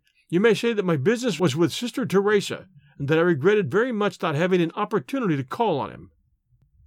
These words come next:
The irony of this was not lost on Bates, who chuckled softly. He came out into the open and turned away toward the Glenarm gate.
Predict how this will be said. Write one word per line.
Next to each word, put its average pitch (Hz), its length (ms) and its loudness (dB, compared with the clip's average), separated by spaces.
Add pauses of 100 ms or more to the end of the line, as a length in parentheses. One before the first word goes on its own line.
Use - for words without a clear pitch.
(260)
The - 100 -20
irony 165 360 2
of 127 80 0
this 170 240 2
was 131 100 -2
not 190 220 0
lost 196 320 0
on 127 160 0
Bates, 165 340 -4 (300)
who 135 80 -6
chuckled 175 420 -2
softly. 180 580 -4 (640)
He 135 120 -10
came 180 200 0
out 180 160 2
into 208 200 0
the 233 140 -6
open 196 340 4
and 135 100 -4
turned 214 300 0
away 208 280 4
toward 165 240 -2
the 143 60 -6
Glenarm 160 440 0
gate. 135 340 -6